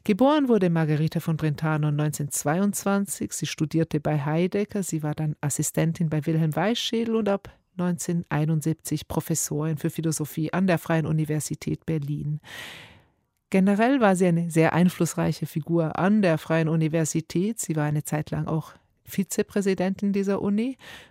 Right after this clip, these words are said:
Und auch noch heute ist ein Zentrum für Geschlechterforschung da selbst nach ihr benannt.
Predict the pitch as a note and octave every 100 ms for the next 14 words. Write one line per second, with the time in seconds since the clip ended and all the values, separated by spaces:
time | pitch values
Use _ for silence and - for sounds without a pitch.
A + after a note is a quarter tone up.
0 | _ F#3 F#3 F3 F#3+ G#3 C4+ - F#3+ -
1 | F3 - - - D#3+ E3 E3 - F3 F3
2 | - D#3+ D#3 D3+ D3+ E3 D#3+ D#3 - D3
3 | C#3+ D3 C#3+ C3 B2+ - - D3+ - D3+
4 | C#3+ D3+ C#3 B2 A#2 -